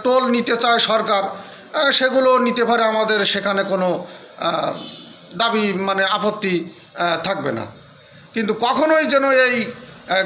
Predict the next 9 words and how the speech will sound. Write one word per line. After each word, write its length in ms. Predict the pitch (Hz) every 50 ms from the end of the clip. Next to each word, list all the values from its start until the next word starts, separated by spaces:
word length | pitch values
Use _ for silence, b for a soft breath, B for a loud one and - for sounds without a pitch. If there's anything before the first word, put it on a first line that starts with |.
| 160 175
গরিব 300 | 240 262 262 277 269 220
মানুষের 540 | 214 262 262 262 269 - - 262 247 233
যানবাহন, 680 | - 226 226 233 233 214 220 226 233 233 220 196 175 160 - - - - - - - -
আম, 300 | 170 190 190 190 185 180 - - - 202
এর 200 | 220 254 262 262
উপরে 300 | 240 226 247 240 240 233
যেন 260 | 240 240 233 233 233
কখনো 680 | 233 226 - - 220 214 220 240 233 226 214 196 - - - - - - -
আর 260 | 196 196 196 196 190